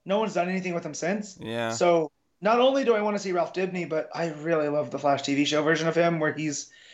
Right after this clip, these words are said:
Speaker 1: kind of this blundering fool, but he is still a good detective, you know? But him before Sue, I think,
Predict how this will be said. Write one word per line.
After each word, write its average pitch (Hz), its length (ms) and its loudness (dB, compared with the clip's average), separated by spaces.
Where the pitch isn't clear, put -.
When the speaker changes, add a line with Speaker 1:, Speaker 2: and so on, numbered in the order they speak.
Speaker 1:
kind 220 300 2
of 202 80 4
this 185 200 2
blundering 170 680 0
fool, 185 480 4
but 170 80 -2
he 165 160 0
is 180 260 -2
still - 320 0
a 302 40 0
good 185 140 0
detective, 151 540 -2
you 160 140 -2
know? 160 400 -2
But 151 480 2
him 214 280 2
before 190 300 0
Sue, 151 640 -2
I 147 120 -4
think, 143 480 -8